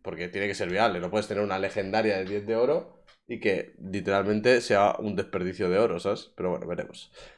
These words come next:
Al Pyke lo han bufado, cien más de vida. A la Shyvana la han bufado también. En vez de tener setenta y cinco de mana, tiene sesenta.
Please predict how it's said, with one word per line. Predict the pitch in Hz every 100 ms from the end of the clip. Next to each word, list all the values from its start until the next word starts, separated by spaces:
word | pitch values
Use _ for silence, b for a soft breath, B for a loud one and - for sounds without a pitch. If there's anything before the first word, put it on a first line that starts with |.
| _
Al | 147 156
Pyke | 247 262 226
lo | 202
han | 175
bufado, | 170 202 254
cien | 262 185 156
más | 147 139
de | 147
vida. | 196 240 262 - - _ _ _ - _ - _ _ _ -
A | 139
la | 147
Shyvana | - 170 190 180
la | 143
han | 135 143
bufado | 131 143 131
también. | 131 143 185 226 208
En | 135
vez | 135
de | 151
tener | 151 143 143 -
setenta | - 143 131 127
y |
cinco | 143 143
de |
mana, | 139 135
tiene | 139 135
sesenta. | 131 131 - 170 185 196 226 359 -